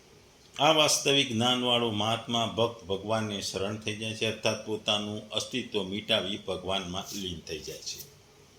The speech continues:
પછી હું પણ રહેતો નથી, અર્થાત પ્રેમ કરનાર રહેતો નથી, બલકે ફક્ત પ્રેમ સ્વરૂપ ભગવાન રહી જાય છે,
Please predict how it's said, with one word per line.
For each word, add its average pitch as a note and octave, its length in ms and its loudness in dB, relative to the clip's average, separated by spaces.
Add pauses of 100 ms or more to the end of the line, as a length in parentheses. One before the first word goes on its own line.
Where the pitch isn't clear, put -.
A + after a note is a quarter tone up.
(800)
પછી A3+ 340 10
હું G3+ 300 6
પણ G#3 260 10
રહેતો C#3+ 360 10
નથી, D3 300 0
અર્થાત - 760 4
પ્રેમ D#3 360 10
કરનાર B2+ 540 2
રહેતો F#2 320 0
નથી, F#2 340 -8 (520)
બલકે C3+ 360 8
ફક્ત C#3 440 2
પ્રેમ B2 440 2
સ્વરૂપ A2+ 560 2
ભગવાન F#2 500 2
રહી D#2 140 -6
જાય C#2+ 220 -10
છે, - 320 -12